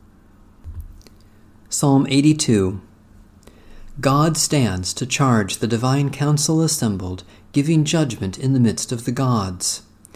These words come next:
How long will you judge unjustly and show favor to the wicked?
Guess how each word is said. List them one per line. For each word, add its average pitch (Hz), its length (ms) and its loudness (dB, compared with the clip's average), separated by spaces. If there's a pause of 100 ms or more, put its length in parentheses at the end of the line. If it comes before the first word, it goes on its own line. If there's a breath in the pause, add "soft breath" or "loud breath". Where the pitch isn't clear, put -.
(380 loud breath)
How 165 200 2
long 151 440 4
will 151 100 2
you 123 180 4
judge 151 420 -2
unjustly 139 800 -2 (160)
and 113 140 -2
show 160 220 2
favor 151 420 0
to - 160 -10
the 117 80 0
wicked? 117 460 -2